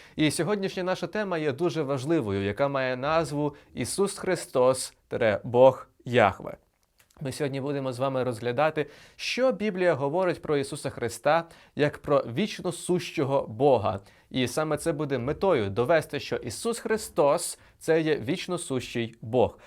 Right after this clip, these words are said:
Тому що питання стосовно божественності Ісуса Христа точилися досить давно.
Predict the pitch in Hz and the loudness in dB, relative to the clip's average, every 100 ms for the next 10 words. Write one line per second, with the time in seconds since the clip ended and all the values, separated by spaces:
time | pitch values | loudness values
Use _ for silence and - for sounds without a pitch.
0 | - - 185 180 - 175 175 175 214 202 | -12 -2 0 2 0 0 0 0 -2 0
1 | 185 175 175 165 190 180 165 123 131 175 | -2 -4 -4 -2 0 0 0 0 0 2
2 | 190 - 160 156 - 151 156 175 170 139 | 2 0 -6 -6 -6 -6 -4 -4 -4 -4
3 | 139 127 - 185 220 220 - - _ - | -2 -4 0 0 0 -4 -20 -20 _ -2
4 | 214 196 160 160 117 160 - 135 131 120 | 2 2 2 0 2 0 2 -4 0 2
5 | 139 139 110 98 | 4 4 2 2